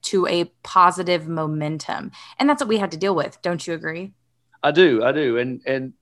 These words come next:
Speaker 2: you know, as we lay the cornerstone for hemp regulation, you know, just keep in mind it's regulatory framework that guide us. We have the, we have the power to, to bring this up to the Department of Agriculture. We have,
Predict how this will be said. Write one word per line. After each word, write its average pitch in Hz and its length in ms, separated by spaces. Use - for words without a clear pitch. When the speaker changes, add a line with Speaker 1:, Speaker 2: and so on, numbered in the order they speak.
Speaker 2:
you 139 100
know, 127 120
as 170 240
we 185 100
lay 156 220
the 151 120
cornerstone 139 760
for 120 220
hemp 127 220
regulation, 113 880
you 113 100
know, 107 300
just - 200
keep 151 180
in 147 60
mind 139 220
it's 120 140
regulatory 131 720
framework 120 760
that 113 220
guide 113 320
us. - 300
We 147 320
have 147 540
the, 123 360
we 131 340
have 151 340
the 135 80
power 139 560
to, 127 400
to - 240
bring 156 420
this 143 240
up - 320
to - 100
the 117 120
Department 117 420
of 107 60
Agriculture. 120 560
We 135 180
have, 139 240